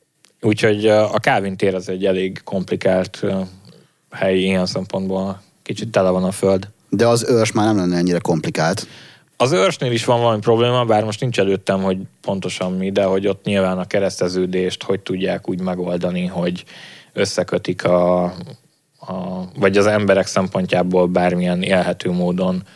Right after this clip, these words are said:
Speaker 1: összekötik a hévet a metróval. Mert azért, hogyha belegondolsz, ott az kicsi hiányzik, de mégis <laughs> olyan jelentős.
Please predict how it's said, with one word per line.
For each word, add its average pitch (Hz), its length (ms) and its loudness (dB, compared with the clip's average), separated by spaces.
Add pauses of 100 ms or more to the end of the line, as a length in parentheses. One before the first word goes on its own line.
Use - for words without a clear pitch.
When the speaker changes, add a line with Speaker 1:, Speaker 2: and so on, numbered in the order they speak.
(220)
Speaker 1:
összekötik 92 720 -6
a 92 480 -4 (180)
hévet 92 400 -2
a 90 40 -4
metróval. 98 760 2 (680)
Mert 95 240 -6
azért, 95 200 -4
hogyha 98 200 -6
belegondolsz, 92 680 2
ott 90 220 -4
az 95 480 -2 (1000)
kicsi 151 280 0
hiányzik, 123 560 4
de 117 120 4
mégis 107 480 2 (420)
<laughs> - 380 -6
olyan 110 280 4
jelentős. 95 760 2